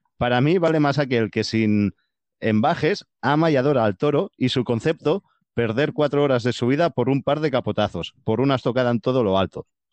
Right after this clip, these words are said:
Amén". Tenemos otro de Ramón veintiuno, que dice, "El que es capaz de aunar por su concepto, gestas, capacidad,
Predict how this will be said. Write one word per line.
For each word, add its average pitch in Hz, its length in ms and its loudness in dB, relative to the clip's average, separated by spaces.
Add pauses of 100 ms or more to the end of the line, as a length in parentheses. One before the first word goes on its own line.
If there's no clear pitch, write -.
Amén". 87 360 -2 (840)
Tenemos 123 320 0
otro 147 240 0
de 123 360 2
Ramón 117 300 0
veintiuno, 139 540 0
que 120 100 -2
dice, 104 300 -2 (160)
"El 123 160 0
que 123 100 2
es 139 80 -2
capaz 139 240 0
de 131 260 2
aunar 117 360 2
por 127 140 -2
su 113 100 -4
concepto, 143 520 -2 (280)
gestas, 165 580 0
capacidad, 110 600 0